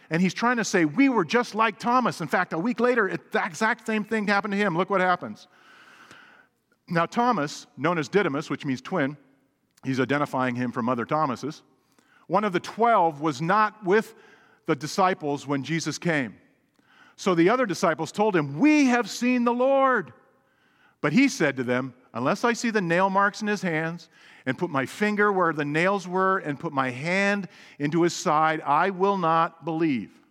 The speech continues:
Okay? That would be gross to me, but he really wanted to be sure. A week later, his disciples were in the house again, and Thomas was with them.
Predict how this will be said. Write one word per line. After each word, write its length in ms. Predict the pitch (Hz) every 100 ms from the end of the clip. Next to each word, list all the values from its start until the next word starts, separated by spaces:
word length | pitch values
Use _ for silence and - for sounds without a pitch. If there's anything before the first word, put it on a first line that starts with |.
| _
Okay? 300 | - 113 107 - _ _ _ _ _ _ _ _ _ _ _ _
That 120 | 127
would 120 | 160
be 100 | 156
gross 260 | 160 175 170
to 80 | 175
me, 260 | 170 170 151 _ _ _ _ _ _ 110
but 280 | 135 127 -
he 200 | 127 117
really 340 | 123 160 160
wanted 240 | 147 147 139
to 80 |
be 80 | 135
sure. 340 | 123 139 98 85 _ _ _ _ _ _ _ _ _ _ _ _ _ _
A 80 | 151
week 240 | 254 -
later, 380 | 226 220 220 220 - -
his 160 | 175 175
disciples 600 | 165 - 220 214 208 147
were 140 | 175
in 80 | 175
the 100 | 160
house 360 | 170 196 196 180
again, 340 | 160 180 180
and 260 | 180 151 135
Thomas 540 | - 196 220 214 -
was 160 | 156 135
with 280 | 180 190
them. 280 | 143 120 104